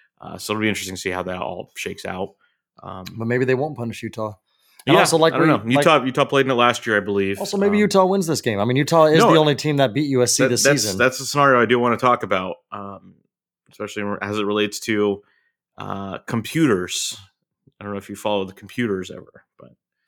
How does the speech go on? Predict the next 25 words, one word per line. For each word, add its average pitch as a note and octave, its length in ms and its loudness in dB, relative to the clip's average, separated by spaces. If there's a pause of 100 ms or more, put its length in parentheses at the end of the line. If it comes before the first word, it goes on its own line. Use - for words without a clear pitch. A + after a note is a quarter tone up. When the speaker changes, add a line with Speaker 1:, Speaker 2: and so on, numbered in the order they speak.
(160)
Speaker 2:
Uh, F#2 400 -6
no, G2 60 -12
Speaker 1:
um, G#2 240 -10 (120)
<laughs> - 140 -20
Speaker 2:
not B2 160 -4
Speaker 1:
yeah, A#2+ 80 0
Speaker 2:
too A2 60 0
Speaker 1:
let A2+ 140 2
me, C3+ 60 -4
let - 40 -8
Speaker 2:
often. B2+ 80 -4
Speaker 1:
me C3 80 -2
get C3+ 160 -2
to A#2 120 -2
that. F#2 240 -6 (480)
Um, G2+ 460 -2 (460)
they C#3+ 100 4
have F3 220 0 (160)
people F#3 480 0 (120)
do E3 260 2
rankings D3 800 0
based C#3+ 300 0
on B2+ 300 2
just B2+ 500 -4
data, A#2 420 2